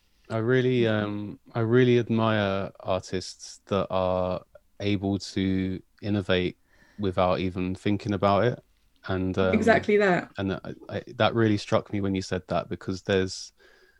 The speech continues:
Speaker 1: and through no fault of their own, but there are a lot of people out there that are trying, and sometimes you can feel that they're trying and it doesn't feel that authentic. But when you've got someone that's just, like, literally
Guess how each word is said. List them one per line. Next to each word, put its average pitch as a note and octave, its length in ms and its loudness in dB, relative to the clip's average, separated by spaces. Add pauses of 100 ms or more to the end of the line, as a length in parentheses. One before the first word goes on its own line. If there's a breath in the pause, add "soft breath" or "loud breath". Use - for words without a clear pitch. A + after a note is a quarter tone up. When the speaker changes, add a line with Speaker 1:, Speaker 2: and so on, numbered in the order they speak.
(840 soft breath)
Speaker 1:
and A#2 360 2
through B2+ 160 8
no C#3 160 10
fault A#2 220 4
of G#2 80 -2
their A2 160 8
own, A2 180 6
but G2+ 140 2
there A2 160 4
are A2 40 6
a G#2+ 40 6
lot G#2+ 140 4
of G#2 80 -6
people G#2+ 260 0
out F#2 160 4
there G2 180 4
that F#2+ 200 0
are F#2 60 -2
trying, B2 720 2
and G2+ 200 -4
sometimes G#2 500 -4
you G2 60 -6
can F#2 160 -10
feel G#2 340 -4
that F#2 140 -6
they're F#2 100 -4
trying F2+ 560 -2
and F#2+ 100 -4
it - 80 -6
doesn't F#2+ 280 -4
feel G2 160 -4
that F#2 160 0
authentic. - 640 -4
But - 120 -8
when G2 260 -2
you've G#2+ 140 0
got - 160 -4
someone F#2+ 340 -2
that's - 160 -8
just, - 240 -8
like, F2 220 -2
literally F2 520 -4